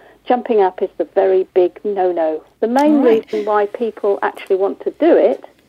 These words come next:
Speaker 1: is because they want to share their dog with others.
Speaker 2: And how, how does the process work, Patricia?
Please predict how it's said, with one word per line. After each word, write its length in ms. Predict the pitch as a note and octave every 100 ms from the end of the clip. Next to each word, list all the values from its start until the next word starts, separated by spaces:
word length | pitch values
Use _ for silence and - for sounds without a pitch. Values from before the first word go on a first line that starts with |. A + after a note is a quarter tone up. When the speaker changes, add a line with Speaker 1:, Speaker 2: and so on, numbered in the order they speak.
| _ _ _
Speaker 1:
is 60 | _
because 240 | F#3+ G3 F#3
they 60 |
want 220 | F3+ F#3+ -
to 100 | - -
share 220 | G3+ G3
their 200 | F#3+ F#3
dog 340 | F3+ F3+ E3+ -
with 180 | F3 E3+
others. 360 | - G3 D#3+ E3 - _ _
Speaker 2:
And 320 | A#3+ B3+ B3+ B3+
how, 600 | - - D4 D4 D#4+ D#4+ C#4
how 360 | - - C4+ D4
does 180 | C#4 B3+
the 80 | A#3
process 800 | - - F#3 E3+ - D3 C3+ -
work, 360 | D3 C#3 C#3 -
Patricia? 560 | C#3 - D3 - C3+